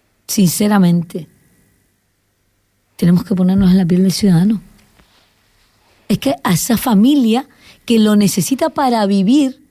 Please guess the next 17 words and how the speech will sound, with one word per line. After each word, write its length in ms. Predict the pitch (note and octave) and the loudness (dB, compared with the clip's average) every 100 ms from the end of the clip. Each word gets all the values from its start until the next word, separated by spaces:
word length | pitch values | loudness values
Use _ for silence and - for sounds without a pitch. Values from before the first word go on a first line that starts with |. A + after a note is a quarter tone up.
| _ _ _ _ - G#3+ | _ _ _ _ -12 -12
fíjese 480 | - - C4+ E4 - | -6 0 0 0 -6
usted 240 | C#4 - D#4+ | -6 -4 -4
lo 80 | |
que 80 | D4 | -4
le 80 | B3 | -6
estoy 180 | - C#4+ | -4 -4
diciendo, 560 | C#4 - C4 F4 G3+ D#3 - - - _ _ | -4 -4 -6 -4 -4 -4 -14 -20 -20 _ _
para 340 | A#3 A#3 A3+ | -2 0 0
vivir, 400 | G#3 G#3+ C4 F4 | 2 2 2 0
Santiago, 720 | A#3 G#3+ F#3 E3+ B3 C#4 D#3+ - _ _ _ _ _ _ _ _ _ _ _ _ _ - | -4 -8 -10 -8 -8 -8 -12 -16 _ _ _ _ _ _ _ _ _ _ _ _ _ -2
no 200 | A3+ B3+ | 0 2
ven 200 | C#4 C#4+ | 0 -2
salida. 580 | - D#4 C4 D#4+ A3+ - _ _ _ _ _ _ _ _ _ _ _ _ _ _ _ _ _ _ | -4 -2 -2 -4 -12 -18 _ _ _ _ _ _ _ _ _ _ _ _ _ _ _ _ _ _
Entonces, 360 | _ D#3+ - C3 _ | _ -10 -10 -12 _
debemos 680 | E3 E3+ C#3+ D3+ E3+ C#4+ - - | -2 0 2 2 2 0 -4 -4
de 80 | |
estar, 480 | E3+ - - D4 A#3+ | -4 -4 -6 -6 -8